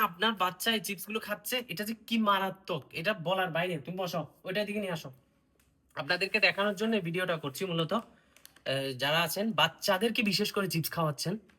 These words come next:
রেগুলার অনেকগুলো চিপস খাওয়াচ্ছেন, যারা বাচ্চাদের বাবা যারা আছেন, চিপস খাওয়াচ্ছেন, এগুলো যে কি মারাত্মক, এগুলো বলার বাইরে। আজকে দেখাচ্ছি কিছু বিষয়।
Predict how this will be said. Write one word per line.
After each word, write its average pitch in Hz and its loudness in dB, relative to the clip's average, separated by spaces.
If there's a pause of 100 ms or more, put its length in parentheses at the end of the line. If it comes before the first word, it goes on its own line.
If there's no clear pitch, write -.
(360)
রেগুলার 165 2
অনেকগুলো 202 2
চিপস 170 -4
খাওয়াচ্ছেন, 139 -4 (100)
যারা 170 4
বাচ্চাদের 180 0
বাবা 160 4 (720)
যারা 160 2
আছেন, 196 0 (340)
চিপস 180 -8
খাওয়াচ্ছেন, 196 2 (760)
এগুলো 175 -2
যে 247 -2 (120)
কি 233 0
মারাত্মক, 185 4
এগুলো 185 -2
বলার 185 4
বাইরে। 151 0 (600)
আজকে 160 0
দেখাচ্ছি 220 0 (280)
কিছু 180 -4 (120)
বিষয়। 214 0